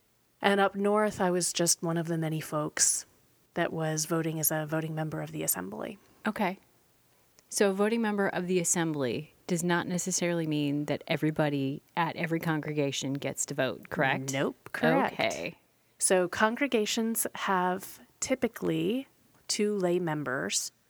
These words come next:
Speaker 1: who go along with their rostered leader to the assembly as voting members of the assembly. They are not delegates.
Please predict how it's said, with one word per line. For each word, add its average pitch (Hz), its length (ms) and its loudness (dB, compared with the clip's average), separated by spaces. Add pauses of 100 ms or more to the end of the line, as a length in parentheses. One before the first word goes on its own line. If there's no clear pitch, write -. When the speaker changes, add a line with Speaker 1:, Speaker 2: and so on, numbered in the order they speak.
Speaker 1:
who 190 160 2
go 175 300 4
along 170 360 2
with 170 260 2
their 160 180 2
rostered 160 400 0
leader 151 460 -4 (420)
to 175 200 4
the 156 120 0
assembly 147 720 -2
as 165 140 0
voting 165 340 0
members 147 320 -2
of - 60 -10
the 156 100 -6
assembly. - 560 -4 (640)
They 170 140 0
are 160 100 0
not - 220 -4
delegates. 185 920 2